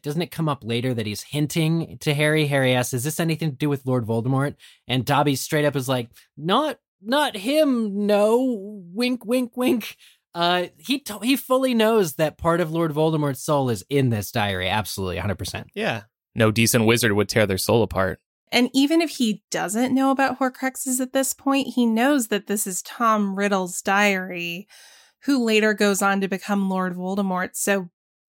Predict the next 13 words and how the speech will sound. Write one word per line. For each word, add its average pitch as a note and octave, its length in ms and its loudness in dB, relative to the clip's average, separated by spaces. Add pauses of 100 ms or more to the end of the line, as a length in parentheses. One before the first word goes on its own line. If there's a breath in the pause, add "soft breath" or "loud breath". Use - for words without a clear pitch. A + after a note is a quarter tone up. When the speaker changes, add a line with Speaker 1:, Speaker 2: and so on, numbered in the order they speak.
Speaker 3:
base C4 380 0
level, G#3 800 0 (600 soft breath)
he B3 160 -2
could B3+ 240 2
be B3 140 0
telling A3+ 300 0
Harry, A3+ 180 -2
"Well, A3+ 160 -4
no, B3+ 220 2
it's B3+ 200 -2
not D4+ 240 2
Voldemort's B3+ 1400 -2 (1160)
diary, A3+ 880 0